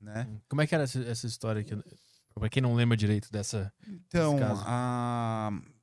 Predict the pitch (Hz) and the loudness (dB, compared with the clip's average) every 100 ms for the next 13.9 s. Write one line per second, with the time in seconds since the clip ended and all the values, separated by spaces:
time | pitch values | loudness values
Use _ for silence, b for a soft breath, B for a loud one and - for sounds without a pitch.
0 | _ _ _ _ - - 175 170 156 160 | _ _ _ _ -2 2 2 2 2 2
1 | 160 147 - 139 120 - 123 117 120 139 | 0 -2 -2 -2 -2 -2 -2 2 2 2
2 | 135 170 - 139 131 147 180 131 127 135 | -2 -8 -8 -4 0 0 0 2 2 2
3 | 135 - 127 135 139 135 143 135 135 131 | 2 -2 -2 -2 0 0 0 0 0 0
4 | 113 98 - 104 120 120 _ - 110 110 | -2 -6 -6 -2 -4 -6 _ -8 -4 0
5 | 113 107 107 - 120 - - 120 120 104 | 2 2 0 0 -4 -2 0 2 2 2
6 | 107 104 101 101 104 101 107 110 110 104 | 2 2 0 0 0 0 2 2 2 2
7 | 98 - 104 110 117 127 123 - 117 143 | 0 -2 -2 0 2 2 0 0 2 2
8 | - - b b b b b b - - | 0 -8 b b b b b b -10 0
9 | 117 113 107 110 110 107 101 98 85 - | 4 4 4 4 4 2 2 0 2 4
10 | 120 123 - 120 120 127 120 127 120 120 | 4 4 4 4 4 2 2 4 6 4
11 | 110 101 92 90 _ _ _ - 95 101 | 4 0 -4 -8 _ _ _ -10 -4 -2
12 | 101 101 95 - - - - - 107 104 | 0 -2 -4 -8 -10 -14 -10 -8 -8 -12
13 | - - - 127 117 107 92 85 82 | -10 -8 -2 -2 0 -2 -4 -6 -8